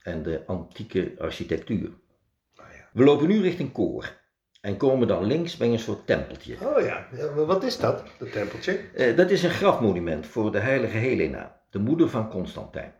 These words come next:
Speaker 1: In de rood marmeren urn bevinden zich reliquieën van de heilige.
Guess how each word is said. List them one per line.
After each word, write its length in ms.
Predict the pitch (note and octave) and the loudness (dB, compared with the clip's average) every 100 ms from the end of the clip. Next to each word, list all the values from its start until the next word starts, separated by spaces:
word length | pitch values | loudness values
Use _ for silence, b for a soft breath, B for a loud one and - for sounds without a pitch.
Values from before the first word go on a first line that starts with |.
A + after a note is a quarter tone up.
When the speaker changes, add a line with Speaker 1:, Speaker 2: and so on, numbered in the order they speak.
| _ _ | _ _
Speaker 1:
In 200 | - G#2 | 0 4
de 80 | F#2 | 4
rood 380 | G2 D#3 D3 - | 4 4 4 0
marmeren 580 | F2+ B2 B2+ F2+ D2 | -4 -2 -2 -2 -2
urn 300 | G#2+ A2 A#2 A2 | -2 -2 -6 -8
bevinden 360 | E2+ G#2 G#2 | -8 -4 -2
zich 220 | F2 F2 - | -2 -4 0
reliquieën 600 | F2+ - - A2+ A2 G#2 | -2 -2 -4 -2 0 0
van 140 | G2 | -2
de 60 | F2+ | -6
heilige. 400 | D2+ - - | -8 -10 -18